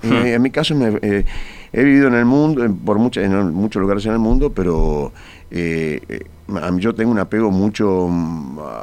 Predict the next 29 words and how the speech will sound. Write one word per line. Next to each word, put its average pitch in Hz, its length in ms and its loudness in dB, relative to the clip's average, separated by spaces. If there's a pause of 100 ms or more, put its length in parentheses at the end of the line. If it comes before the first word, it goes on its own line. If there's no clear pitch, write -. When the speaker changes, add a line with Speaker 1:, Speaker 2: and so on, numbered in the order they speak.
(100)
Speaker 2:
hacia 85 340 -10
la, 80 200 -4
una 92 200 -4
faz 101 240 -4
cultural 107 580 -4
que 95 100 -6
es 82 60 -4
de 76 60 -10
mi 87 120 -6
país. 123 320 -2
Yo 107 80 -4
tuve 90 140 -6
una 82 80 -2
infancia 82 420 -6
feliz 117 460 -4 (720)
y 87 220 -2
en 87 120 -2
ese 95 160 -4
entorno 98 680 -2
de 85 100 -4
felicidad 80 460 -4
de, 85 260 -2
de, 76 220 -4
de, 76 220 -6
de 73 140 -6
mi 87 100 -2
infancia, 98 1000 -2 (220)
eh, 67 540 -6
este, 67 580 -10